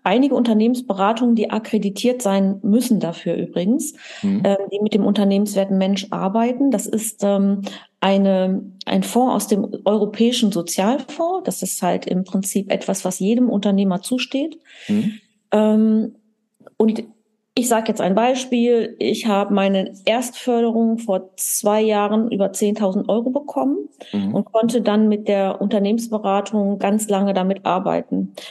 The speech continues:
Speaker 1: weil
Speaker 2: Mhm.
Speaker 1: die rechnen mit dem Europäischen Sozialfonds ab.
Speaker 2: Mhm.
Speaker 1: Das bedeutet, ich habe von den zehntausend Euro achttausend Euro wiederbekommen.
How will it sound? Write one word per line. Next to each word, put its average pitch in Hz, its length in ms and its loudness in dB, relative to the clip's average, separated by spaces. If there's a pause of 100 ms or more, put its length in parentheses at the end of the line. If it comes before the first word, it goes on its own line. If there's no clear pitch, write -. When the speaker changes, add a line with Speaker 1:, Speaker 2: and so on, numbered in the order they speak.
Speaker 1:
weil 185 120 4
Speaker 2:
Mhm. 190 60 2
Speaker 1:
die 233 140 4
rechnen 220 420 2
mit 196 120 -2
dem 185 140 2
Europäischen 196 540 0
Sozialfonds 269 840 0
ab. 320 80 -4 (360)
Speaker 2:
Mhm. 185 240 -2
Speaker 1:
Das - 120 -12
bedeutet, 226 380 0
ich - 120 -2
habe 220 100 0
von 208 140 4
den 190 120 2
zehntausend 220 460 2
Euro 202 180 0
achttausend - 460 -2
Euro 185 240 0
wiederbekommen. - 720 -4